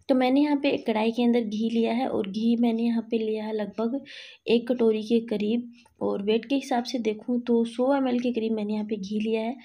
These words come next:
और घी को अच्छे से मेल्ट होने के बाद में जो गोंद आता है, काफ़ी आसानी से कोई भी किराना स्टोर पे मिल जाएगा।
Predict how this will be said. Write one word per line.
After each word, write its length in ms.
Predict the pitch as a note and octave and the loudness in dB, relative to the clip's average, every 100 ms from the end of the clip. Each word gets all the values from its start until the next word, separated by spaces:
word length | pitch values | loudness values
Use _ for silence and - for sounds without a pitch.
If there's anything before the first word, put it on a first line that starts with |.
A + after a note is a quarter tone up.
| - - - - | -18 -20 -16 -2
और 140 | A3+ G3 | 0 2
घी 180 | A#3+ | 2
को 100 | C#4+ | 2
अच्छे 200 | D#4+ D#4 | 2 0
से 120 | D#4+ D#4 | 0 2
मेल्ट 260 | B3+ B3+ | 2 2
होने 220 | B3+ A#3+ | 2 2
के 140 | A#3+ B3+ | 2 2
बाद 220 | A3 A3 | 2 4
में 120 | A#3 | 4
जो 140 | A#3 B3 | 4 2
गोंद 340 | A3 G#3+ A#3+ | 2 2 2
आता 220 | A3 G#3+ | 2 -2
है, 140 | A3 B3+ - - | -6 -6 -10 -6
काफ़ी 300 | A3+ A#3+ B3+ | -4 0 0
आसानी 400 | A3+ A3+ A#3 B3 | 0 0 0 0
से 160 | B3 | -2
कोई 240 | A3+ A3 A3 | -2 0 2
भी 220 | A#3+ B3 B3 - - - | 2 2 -2 -14 -20 -2
किराना 300 | A#3 G#3+ A3 | 0 2 0
स्टोर 220 | A3+ G#3+ | 0 -4
पे 140 | G#3+ A3+ | 0 2
मिल 220 | G#3+ G#3 | 2 2
जाएगा। 340 | G#3 G3+ G#3 | 0 -2 -2